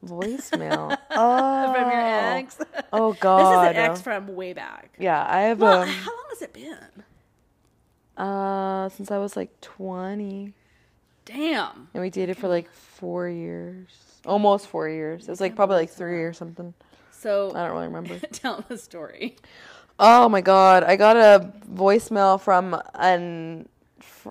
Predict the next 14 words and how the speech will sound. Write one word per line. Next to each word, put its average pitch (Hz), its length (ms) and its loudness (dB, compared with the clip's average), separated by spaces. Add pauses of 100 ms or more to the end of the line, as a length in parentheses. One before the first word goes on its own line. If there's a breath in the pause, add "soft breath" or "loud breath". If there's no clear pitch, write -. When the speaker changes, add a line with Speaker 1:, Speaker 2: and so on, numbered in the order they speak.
Speaker 1:
a 190 160 2
voice, 214 680 -4
like, 180 220 -2
memo 180 440 -4
message 185 380 -8
on 156 100 -8
Instagram 180 540 -12
from 156 500 -12
my 147 120 -8
ex 139 340 -6
of 147 200 -14
long 175 480 0
ago. 123 460 -8
Like, 143 400 -4